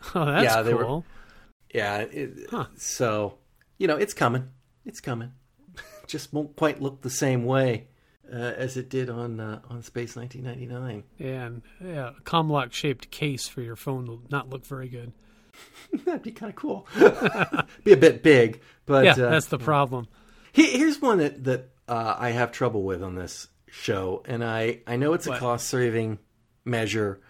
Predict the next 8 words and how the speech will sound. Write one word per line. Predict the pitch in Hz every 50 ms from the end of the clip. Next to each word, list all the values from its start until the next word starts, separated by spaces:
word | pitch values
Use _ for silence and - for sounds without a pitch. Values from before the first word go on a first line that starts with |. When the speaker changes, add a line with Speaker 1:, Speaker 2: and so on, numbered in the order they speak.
| - - - - - -
Speaker 2:
but | 101 131 123 120 - - - _ _
y-, | - 90 - - -
you | - 131 135
do | 127 131 180 185
know | 170 160 147 135
that | 131 131 131 - -
Paul | - - - 143 139 135 131 127 127
Morrow | 123 117 113 110 110 107 104 104 101 101 101 107 -